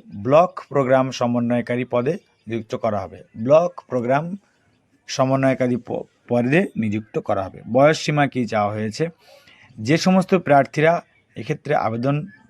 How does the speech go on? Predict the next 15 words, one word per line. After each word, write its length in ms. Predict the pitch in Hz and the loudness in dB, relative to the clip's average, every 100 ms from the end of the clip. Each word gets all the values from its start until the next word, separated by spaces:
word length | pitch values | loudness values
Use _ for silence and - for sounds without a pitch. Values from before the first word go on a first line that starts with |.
| 98 | -4
জানাতে 360 | 123 120 107 | -2 0 -2
চায় 280 | 104 113 131 | -4 -2 -2
তাদের 260 | 139 117 117 | -2 -4 -2
বয়স 320 | 110 123 139 | -2 -2 -2
থাকতে 320 | 160 151 - | -6 -4 0
হবে 160 | 156 160 | 0 -2
সর্বাধিক 560 | - 123 127 139 135 - | -2 0 2 0 -2 -4
চল্লিশ 360 | 110 113 123 | -6 -4 -2
বছর 320 | 127 135 170 170 - - - - | -2 0 0 -2 -12 -20 -20 -4
কিংবা 300 | 160 160 151 | 0 4 4
তার 260 | 143 131 | 4 4
নিচে। 380 | 110 113 107 175 - _ _ - | 2 -2 -2 -4 -4 _ _ -10
সংরক্ষিত 480 | - 143 156 170 | 0 0 2 0
প্রার্থীদের 540 | 170 147 131 113 113 113 | 0 4 2 2 -4 -6
ক্ষেত্রে 480 | 120 104 - 147 | -6 -8 -4 -4